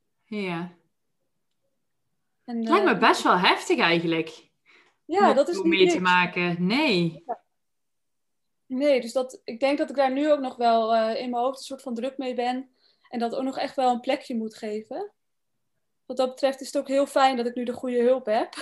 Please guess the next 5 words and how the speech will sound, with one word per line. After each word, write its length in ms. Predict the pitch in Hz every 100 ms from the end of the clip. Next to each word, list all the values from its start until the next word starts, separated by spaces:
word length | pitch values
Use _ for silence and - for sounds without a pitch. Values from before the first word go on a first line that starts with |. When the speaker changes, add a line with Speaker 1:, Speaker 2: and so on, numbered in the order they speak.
| -
Speaker 2:
<laughs> 400 | 349 - 277 - _ _ _ _ _ _ _ _ _
Speaker 1:
Ik 140 | _ 180
kan 80 | 175
me 60 |
voorstellen. 640 | 175 220 233 180 151 156